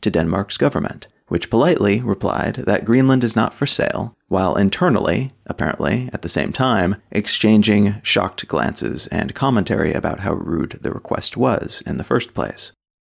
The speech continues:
This led to a pseudo-scandal in which Trump tweeted mean-spirited things about the Prime Minister of Denmark, calling her, among other things, nasty.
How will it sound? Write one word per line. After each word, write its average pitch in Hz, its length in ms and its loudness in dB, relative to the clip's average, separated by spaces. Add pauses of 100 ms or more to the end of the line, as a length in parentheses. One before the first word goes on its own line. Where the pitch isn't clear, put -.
(280)
This 123 180 2
led 143 200 4
to 117 260 4
a 107 100 6
pseudo-scandal - 1040 0
in 92 140 2
which 107 220 2
Trump 139 320 -2 (200)
tweeted 120 460 4
mean-spirited 110 920 2
things 90 540 -2 (100)
about - 240 -2
the 104 60 -8
Prime 107 260 2
Minister 107 320 4
of 113 120 0
Denmark, - 580 -4 (120)
calling 113 320 4
her, 110 460 2 (120)
among 101 280 2
other - 240 0
things, 98 520 -2 (100)
nasty. 95 720 0